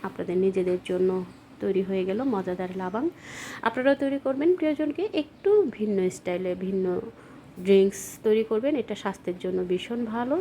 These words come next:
তৈরি করাও অনেক সহজ, ঝটপট করে তৈরি করে নেওয়া যায়। কেমন লাগলো বন্ধুরা লাবাং রেসিপিটা? ভালো লেগে থাকলে একবার হলো ট্রাই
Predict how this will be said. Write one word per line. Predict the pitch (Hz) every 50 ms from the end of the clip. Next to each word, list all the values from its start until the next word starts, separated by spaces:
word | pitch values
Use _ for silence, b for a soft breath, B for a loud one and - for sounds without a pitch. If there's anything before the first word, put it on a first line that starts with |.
| 370 - 220
তৈরি | 208 202 196 196 -
করাও | 185 180 180 175 - - 196
অনেক | 208 240 254 - - -
সহজ, | 254 254 254 311 359 359 - - - -
ঝটপট | - 190 185 180 - - 185 - -
করে | - 214 294 349 339 -
তৈরি | 202 202 196 196
করে | - 180 180 180 185
নেওয়া | 180 180 180 180 175 -
যায়। | 262 339 208 208 B B B B B B B B B B -
কেমন | 262 233 214 202 196
লাগলো | 185 175 - 180 180 185
বন্ধুরা | 180 180 180 202 247 302 302 262 214
লাবাং | 196 180 185 175 175 175 175
রেসিপিটা? | 175 - - - - - - 190 180 190 190 190 - 190
ভালো | 180 190 185 185
লেগে | 185 180 185 185 190 202
থাকলে | 202 202 - 262 311 311
একবার | 220 185 185 196 196 196
হলো | 196 214 214 214
ট্রাই | - 226 226